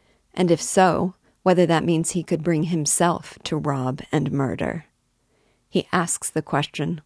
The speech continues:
with a smile and a wink. Raskolnikov says haughtily that if he did, he certainly wouldn't tell Porfiry Petrovitch.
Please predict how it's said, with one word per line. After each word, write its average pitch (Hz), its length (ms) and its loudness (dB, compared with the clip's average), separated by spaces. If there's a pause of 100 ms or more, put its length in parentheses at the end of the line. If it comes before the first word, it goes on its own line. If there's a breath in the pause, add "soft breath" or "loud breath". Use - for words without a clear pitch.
with 175 140 -4
a 180 60 -2
smile 131 680 -2 (200)
and 151 160 -2
a 147 80 0
wink. - 560 -6 (1400)
Raskolnikov 185 600 2
says 160 320 0
haughtily 156 600 -2 (240 soft breath)
that 175 120 4
if 175 100 2
he 175 180 0
did, 151 480 2 (200 soft breath)
he 175 140 0
certainly 147 460 0
wouldn't 151 340 -2
tell 143 220 -2
Porfiry 135 540 0
Petrovitch. - 920 -4